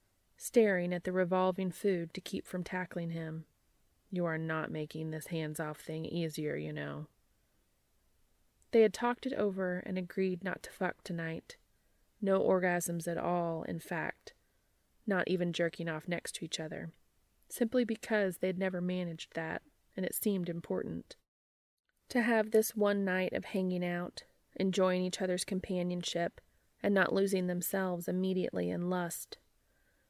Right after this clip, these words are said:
A kiss at midnight, that was all. That was all, Dean repeated to himself. For God's sakes, he was nearly thirty-five years old. He could go a night without sex,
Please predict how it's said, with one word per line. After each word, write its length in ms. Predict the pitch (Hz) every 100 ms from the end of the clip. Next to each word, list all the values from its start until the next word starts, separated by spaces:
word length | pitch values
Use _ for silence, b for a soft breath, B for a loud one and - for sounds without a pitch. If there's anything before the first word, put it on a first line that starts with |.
| _ -
A 60 |
kiss 340 | - 240 226 -
at 120 | -
midnight, 600 | 190 180 175 180 - - _ _ -
that 180 | 185 -
was 140 | 180
all. 360 | 180 170 180 - _ _ _ _ _ _ -
That 140 | 190
was 140 | 180 - -
all, 520 | 175 170 156 180 175 _ _ _ _
Dean 220 | - 170
repeated 420 | 160 160 160 160 -
to 80 |
himself. 480 | 165 156 - 151 165 _ _ _ _ _ _ _ _ _
For 140 | - 185
God's 320 | 196 185 175
sakes, 360 | - 165 - -
he 100 | 175
was 200 | 170 175
nearly 280 | 175 170
thirty-five 640 | 160 175 170 170 170 160 165
years 240 | 160 156
old. 420 | 170 165 165 165 - _ _ _ _
He 120 | 208
could 160 | 196 180
go 160 | 185
a 60 | 175
night 280 | 170 170 -
without 320 | - 156 -
sex, 540 | - 175 - - -